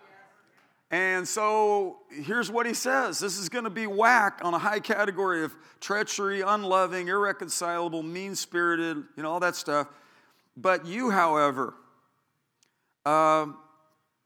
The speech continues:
he said, you know, "follow after the things, continue in the things you have learned and have become convinced of, knowing from whom you have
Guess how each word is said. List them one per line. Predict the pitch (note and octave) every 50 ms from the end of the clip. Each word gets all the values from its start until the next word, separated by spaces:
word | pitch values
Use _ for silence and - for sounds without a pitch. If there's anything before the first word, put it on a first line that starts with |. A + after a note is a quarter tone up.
| _ _ _ _ _ _ _ _ _ _ _ _ _ _ _ _ - _ _ _ _ _ _
he | - E3 D3+
said, | - - F#3+ F#3 F3+ F3 D3+ D3+ - - _ _ _ _ _ _
you | - D#3 E3+ F3+ F#3
know, | F3+ F3 F3 F3 E3 - - _ _ _ _
"follow | - - F3 F3+ F#3+ G3+ A3 A3 A3 G#3
after | F#3+ F#3+ G3 F#3+ - - - G3+
the | E3 D#3 D#3
things, | D#3 - F#3+ F#3+ F#3 F#3+ G3 F3 - - C3+ C3
continue | - E3 D3+ - - G3+ G#3+ A3 A3+ A3 G#3+
in | F#3+ F3+
the | F3 E3
things | - - F3+ F3+ F3+ E3+ -
you | D#3+ E3+ D#3
have | D#3 D#3 C3+
learned | D#3 E3 F#3+ G3+ F3+ D#3+ D#3 D#3 D#3+
and | - - D#3 D3+ D3
have | D#3 D3+ D3
become | D#3+ D3 - - E3 E3 E3
convinced | - F3+ F3 E3+ F3+ G3+ A3+ - - D#3+
of, | D3+ D3 C#3
knowing | D3+ E3+ F#3 G3+ F3 D#3+ D3+
from | - D#3 C#3 C#3
whom | D3 D3+ D3+
you | D3+ D3+ D3+ D3+
have | D3+ D3 -